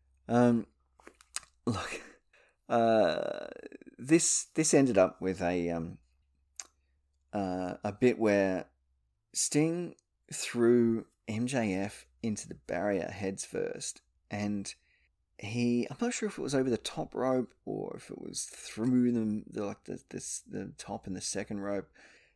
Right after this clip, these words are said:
but, um, he was thrown with so much force, and F T R tried their best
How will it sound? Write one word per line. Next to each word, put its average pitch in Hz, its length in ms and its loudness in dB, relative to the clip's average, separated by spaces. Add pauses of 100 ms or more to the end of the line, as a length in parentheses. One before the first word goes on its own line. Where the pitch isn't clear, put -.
(160)
but, 113 420 0
um, 104 400 0 (340)
he 127 380 0
was 113 280 0
thrown 135 500 0
with 113 140 -2
so 139 320 -2
much 131 380 -4 (160)
force, - 720 -4
and 98 280 -6 (460)
F 151 200 -6
T 127 240 -4
R 101 380 -2
tried 104 500 -6
their 95 160 -2
best - 500 -10